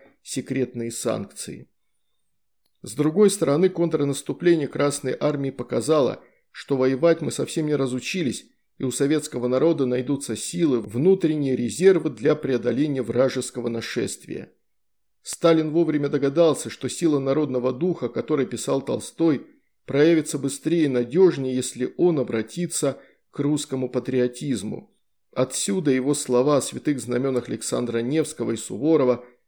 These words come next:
которыми осенил вождь уходящих на фронт русских солдат.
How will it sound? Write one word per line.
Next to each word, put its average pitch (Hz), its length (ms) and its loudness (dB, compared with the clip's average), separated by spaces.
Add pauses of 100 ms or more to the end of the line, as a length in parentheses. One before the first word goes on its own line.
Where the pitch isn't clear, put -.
(140)
которыми 139 420 0
осенил 135 460 -2
вождь 143 400 -2
уходящих 127 580 -2
на 117 100 -4
фронт 135 420 -4
русских 123 360 -6
солдат. 120 640 -2